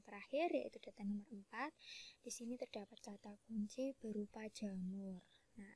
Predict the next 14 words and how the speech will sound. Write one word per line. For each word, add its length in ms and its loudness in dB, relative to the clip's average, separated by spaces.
jamur 720 2
ini 160 -4
merupakan 640 -8
makhluk 400 0
hidup, 320 12
sehingga 800 -2
data 240 -2
nomor 320 -2
empat 400 -2
termasuk 600 2
dalam 340 -2
gejala 600 -6
alam 480 -6
biotik. 680 2